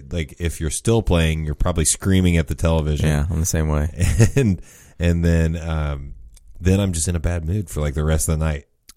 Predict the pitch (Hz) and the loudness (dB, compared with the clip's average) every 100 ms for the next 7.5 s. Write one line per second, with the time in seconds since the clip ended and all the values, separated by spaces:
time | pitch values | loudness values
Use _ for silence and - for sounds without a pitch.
0 | _ _ 98 98 110 135 143 117 104 90 | _ _ 0 4 6 6 6 6 6 6
1 | 90 98 110 104 101 104 98 87 - 95 | 4 2 2 2 2 4 2 0 0 -2
2 | 87 - 87 78 90 78 78 78 78 78 | -2 -4 -4 -2 -2 -2 -4 -6 -6 -4
3 | 85 101 101 92 82 78 - _ _ - | -2 0 -2 -4 -4 -8 -8 _ _ -12
4 | 90 _ _ - 85 85 95 120 - 107 | -12 _ _ -6 -4 -2 -2 -4 -4 -4
5 | 90 87 87 82 - - 82 80 87 87 | -2 0 -2 -2 -10 -16 -10 -4 -2 0
6 | 80 76 82 76 71 71 73 76 - - | -2 0 0 2 0 -2 -6 -10 -14 -20
7 | _ - 120 95 | _ -6 -2 0